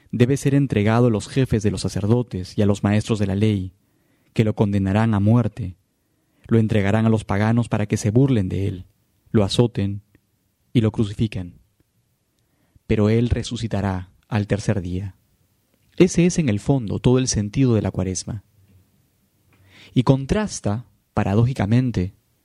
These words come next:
con la actitud de los apóstoles, que buscan más bien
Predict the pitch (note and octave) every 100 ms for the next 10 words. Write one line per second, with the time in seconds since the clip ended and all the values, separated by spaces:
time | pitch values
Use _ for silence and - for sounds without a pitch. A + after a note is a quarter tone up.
0 | _ _ _ - G#2+ G2+ G#2 G#2 - B2+
1 | - - _ - G#2+ G2 G#2 D#3+ D3 -
2 | F2+ G2+ - _ _ _ _ _ _ _
3 | _ - G#2 B2 D3 B2+ A2+ A2 G#2 G2+
4 | G#2+